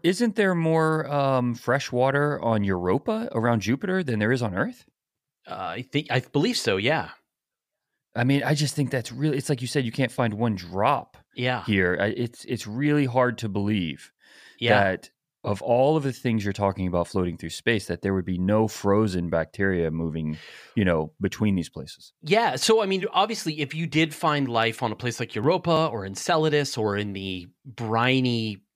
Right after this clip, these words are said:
Speaker 2: uh, oceans or briny
Speaker 1: Yeah,
Speaker 2: lakes
Speaker 1: Ganymede
Speaker 2: underneath
Speaker 1: or
Speaker 2: on,
Speaker 1: any of
Speaker 2: on
Speaker 1: them.
Speaker 2: Mars, there's a real possibility that the life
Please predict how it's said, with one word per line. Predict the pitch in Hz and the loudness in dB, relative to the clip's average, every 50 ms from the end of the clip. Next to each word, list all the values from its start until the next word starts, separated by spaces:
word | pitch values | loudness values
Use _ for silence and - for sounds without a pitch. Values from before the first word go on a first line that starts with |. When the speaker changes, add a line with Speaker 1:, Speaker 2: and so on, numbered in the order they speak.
| _ _ - - | _ _ -16 -10
Speaker 2:
uh, | - 76 95 95 95 87 64 64 76 - - _ _ _ _ _ _ _ _ _ - | -6 -4 -4 -2 -2 -4 -6 -8 -12 -14 -18 _ _ _ _ _ _ _ _ _ 0
oceans | 143 139 139 135 - 139 120 113 110 107 104 - - | 2 2 2 2 2 0 0 0 -2 -4 -4 -4 -2
or | 104 92 90 | -2 -2 -4
briny | 85 - - - 135 113 117 127 127 117 | -6 -10 -6 0 0 2 2 2 0 -2
Speaker 1:
Yeah, | 107 | -2
Speaker 2:
lakes | 110 110 110 110 - - - - | 0 2 2 2 0 -2 -2 0
Speaker 1:
Ganymede | 131 170 175 135 104 | 2 2 4 4 4
Speaker 2:
underneath | 95 92 - - 76 - | 4 2 2 0 0 0
Speaker 1:
or | 107 104 101 98 | 0 0 0 0
Speaker 2:
on, | 104 | 0
Speaker 1:
any | 147 202 185 | 0 0 0
of | 127 | 0
Speaker 2:
on | 107 104 | -2 -2
Speaker 1:
them. | 104 107 107 - _ _ - - | -4 -8 -10 -12 _ _ -12 -4
Speaker 2:
Mars, | 131 131 143 165 165 110 95 95 107 - - - _ _ - - - - - - - - _ - | -2 2 2 2 2 2 0 -4 -8 -10 -12 -14 _ _ -20 -20 -20 -20 -20 -20 -20 -20 _ -2
there's | 117 139 147 143 135 | 0 2 2 2 2
a | 135 | -2
real | 123 120 143 147 143 | 0 2 2 2 2
possibility | 143 - - 127 123 - 135 117 131 156 202 233 139 98 101 95 98 - | 2 2 0 0 0 0 -2 0 0 0 2 2 0 -2 -4 -8 -6 -4
that | 113 104 - | -4 -4 -2
the | 113 | -2
life | 110 107 107 107 104 95 - | 0 2 2 2 2 0 0